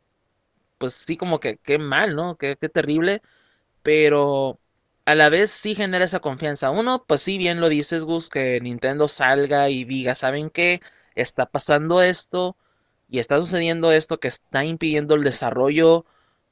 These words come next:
eh, pues, de este juego, ¿no? Y, pues, por eso, ¿saben qué? Pues vamos a traer a Retro Studios y ellos se van a encargar de todo,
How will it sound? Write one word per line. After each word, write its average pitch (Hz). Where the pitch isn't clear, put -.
eh, 120
pues, 123
de 127
este 127
juego, 220
¿no? 180
Y, 185
pues, -
por 131
eso, 135
¿saben 156
qué? 202
Pues 143
vamos 139
a 147
traer 131
a 120
Retro 131
Studios 190
y 147
ellos 127
se 131
van 120
a 135
encargar 139
de 151
todo, 180